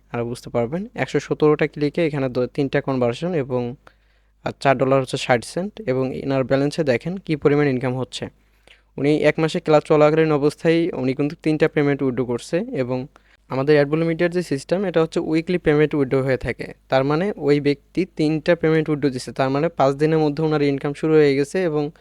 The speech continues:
এখন যেহেতু এক মাস রানিং চলছে, উনি কিন্তু এক মাসের মধ্যে তিনটা উইথড্র দিয়ে ফেলছে। কম করে হলো উনি দেড়শো ডলার ইনকাম করতে পারছে।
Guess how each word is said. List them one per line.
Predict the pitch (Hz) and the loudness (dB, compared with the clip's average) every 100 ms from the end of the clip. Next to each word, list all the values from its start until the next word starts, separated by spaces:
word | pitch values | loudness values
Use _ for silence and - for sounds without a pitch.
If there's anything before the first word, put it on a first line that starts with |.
| _ _ _ - | _ _ _ -6
এখন | 131 160 | -2 0
যেহেতু | 151 151 165 | 0 0 4
এক | 147 147 | 2 2
মাস | 147 - | -6 -2
রানিং | 139 147 151 | -2 -2 0
চলছে, | 147 139 - 190 - _ | 0 0 -2 -8 -8 _
উনি | 143 143 | -2 0
কিন্তু | 143 156 | 0 2
এক | 143 147 | 0 2
মাসের | 143 156 | -2 0
মধ্যে | 151 143 | 0 -2
তিনটা | - 151 139 | -2 -2 2
উইথড্র | 139 131 135 | 2 2 0
দিয়ে | 139 131 | 0 0
ফেলছে। | 123 - 117 _ | -2 -4 -10 _
কম | 127 127 | -6 -4
করে | 139 | -2
হলো | 143 143 180 302 _ _ _ _ - | -2 -2 -2 -4 _ _ _ _ -8
উনি | 135 127 | -4 -2
দেড়শো | 135 - 131 | -2 -2 -2
ডলার | 131 160 | 0 0
ইনকাম | 160 127 127 | 0 -4 -4
করতে | 147 165 135 | -4 -4 -2
পারছে। | 123 - | -4 -4